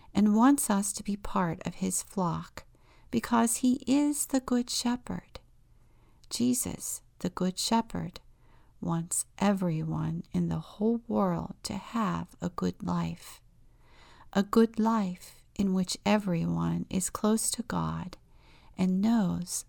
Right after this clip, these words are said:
the love of God. But how, we wonder, can Jesus take care of everyone in the world? If we follow his example,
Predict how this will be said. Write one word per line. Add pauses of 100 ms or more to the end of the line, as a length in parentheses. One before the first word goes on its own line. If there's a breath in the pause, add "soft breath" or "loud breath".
(120)
the
love (100)
of
God. (1400 loud breath)
But
how, (200)
we
wonder, (440 soft breath)
can
Jesus
take
care
of
everyone
in
the
world? (1500)
If
we
follow
his
example,